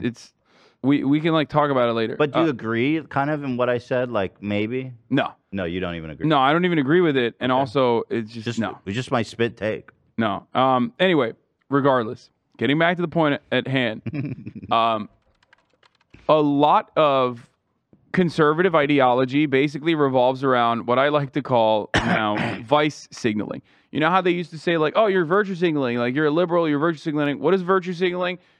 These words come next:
Speaker 1: The idea that, like, you don't actually truly hold on to these beliefs that, like, uh, you know, emancipation is a necessity for marginalized communities or anything like that. And you're simply saying that, even if you don't believe in it, right? <clears throat> Which is a weird concept,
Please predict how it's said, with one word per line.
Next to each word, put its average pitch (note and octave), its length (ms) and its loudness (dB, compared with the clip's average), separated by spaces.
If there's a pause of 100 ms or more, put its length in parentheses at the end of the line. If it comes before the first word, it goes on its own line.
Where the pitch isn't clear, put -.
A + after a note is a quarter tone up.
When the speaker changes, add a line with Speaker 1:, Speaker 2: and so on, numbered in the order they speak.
(220)
Speaker 1:
The C#3 160 0
idea C#3+ 380 0
that, D3+ 160 0
like, C#3+ 280 0
you B2 200 -6
don't E3 200 2
actually D#3 440 -2
truly C#3+ 500 -2
hold C3 340 -2
on A#2+ 220 2
to C3+ 40 -4
these C3 160 -2
beliefs B2 420 -4
that, B2+ 120 0
like, A#2 320 -2
uh, A2+ 240 0
you B2+ 100 -4
know, A#2 120 -2
emancipation C#3 760 -2
is A#2 120 -6
a - 20 -8
necessity C#3+ 640 -2
for C3 120 -4
marginalized B2 520 -2
communities C3+ 420 -2
or A#2+ 40 0
anything B2+ 220 0
like A#2 180 -2
that. D3 200 2 (240)
And A3+ 80 -2
you're E4 100 0
simply C4+ 300 -2
saying C#3 500 -2
that, F#2 260 -6 (280)
even F#3+ 180 4
if E3 80 -2
you E3+ 60 0
don't E3+ 180 0
believe C3 280 -2
in G#2+ 80 -4
it, - 120 -14 (220)
right? D3 300 0
<clears throat> G2 400 -6
Which F#3 100 -4
is G#3+ 60 0
a G3 60 4
weird A#3+ 340 0
concept, G3+ 680 -2